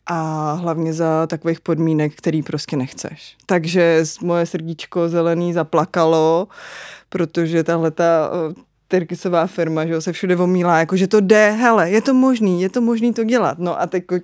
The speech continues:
vy-, vyjde ti článek, hej, come on, tyjo, tohle to vážně. Takže, takže, takže jsem doufala, že tahleta,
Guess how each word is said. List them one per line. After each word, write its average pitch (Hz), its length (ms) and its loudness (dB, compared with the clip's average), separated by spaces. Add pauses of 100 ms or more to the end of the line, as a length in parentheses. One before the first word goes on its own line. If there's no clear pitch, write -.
(160)
vy-, 202 240 -4
vyjde 190 220 2
ti 185 120 -8
článek, 170 500 -2
hej, 160 460 -2 (600)
come 165 180 -12
on, 202 180 -14
tyjo, - 220 -14 (300)
tohle 175 280 -8
to - 140 -12
vážně. - 400 -12
Takže, 196 280 -4
takže, 202 260 -2 (220)
takže 208 360 2 (300)
jsem 226 140 2
doufala, 208 280 4
že 233 100 4
tahleta, 202 380 4